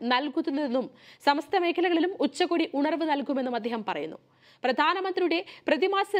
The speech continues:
റേഡിയോ പരിപാടിയായ മൻ കി ബാത്തിലാണ് ഇക്കാര്യം പരാമർശിച്ചത്. ജി ട്വന്റി മികച്ച അവസരമാണെന്നും ആഗോള നന്മയിൽ ശ്രദ്ധ കേന്ദ്രീകരിക്കുമെന്നും അദ്ദേഹം വ്യക്തമാക്കി. ഒരു ഭൂമി, ഒരു കുടുംബം, ഒരു ഭാവി എന്ന ആശയത്തിലൂന്നി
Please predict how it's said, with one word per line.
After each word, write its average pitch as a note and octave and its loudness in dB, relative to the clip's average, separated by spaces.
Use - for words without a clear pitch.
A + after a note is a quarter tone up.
റേഡിയോ E4 4
പരിപാടിയായ C#4 0
മൻ D4 4
കി G#4+ 6
ബാത്തിലാണ് C4+ -2
ഇക്കാര്യം A3+ -2
പരാമർശിച്ചത്. F#3 -4
ജി C#4+ 6
ട്വന്റി A#4+ 6
മികച്ച F4+ 2
അവസരമാണെന്നും C#4 0
ആഗോള D4+ 2
നന്മയിൽ D#4+ 2
ശ്രദ്ധ C#4 0
കേന്ദ്രീകരിക്കുമെന്നും D4 2
അദ്ദേഹം B3+ -2
വ്യക്തമാക്കി. - -10
ഒരു E4+ 8
ഭൂമി, F#4+ 4
ഒരു D4 6
കുടുംബം, E4 2
ഒരു E4+ 8
ഭാവി C#4+ 2
എന്ന D4 2
ആശയത്തിലൂന്നി D4 0